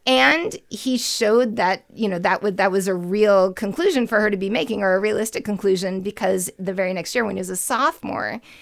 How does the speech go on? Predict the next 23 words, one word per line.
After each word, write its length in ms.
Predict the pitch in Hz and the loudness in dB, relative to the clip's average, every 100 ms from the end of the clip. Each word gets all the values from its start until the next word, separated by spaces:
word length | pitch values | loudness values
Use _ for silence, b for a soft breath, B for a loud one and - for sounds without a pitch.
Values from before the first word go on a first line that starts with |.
| B | B
he 180 | - 262 | -6 0
was 200 | 233 202 | 2 0
the 200 | 214 - | -6 -6
M 240 | 208 220 226 | -4 -2 -2
V 160 | 247 | -4
P 240 | 240 240 226 | -6 -4 -2
of 140 | 190 | -4
the 80 | 190 | -10
fifteen 440 | - - - 226 | -8 -8 -4 -2
and 120 | 220 - | -2 -4
under 260 | 196 202 | -2 -2
Pan 400 | 202 - 220 220 | -4 -8 -6 -4
American 560 | - 190 202 214 214 214 | -4 -4 -2 -4 -4 -8
tournament 500 | 208 214 196 196 214 | -6 -8 -6 -6 -8
in 200 | 196 190 | -10 -10
Colombia 520 | 190 - 220 247 196 175 | -12 -6 -2 -2 -2 -4
of 60 | |
the 80 | 180 | -6
U 160 | 175 196 | -4 -4
S 220 | 202 - | -4 -6
team. 540 | - - 262 185 - - B B B B B B | -10 -6 -6 -6 -12 -20 B B B B B B
So, 640 | - - 277 233 214 220 220 | -12 -4 2 4 4 4 2
um, 340 | 220 202 190 | 2 2 0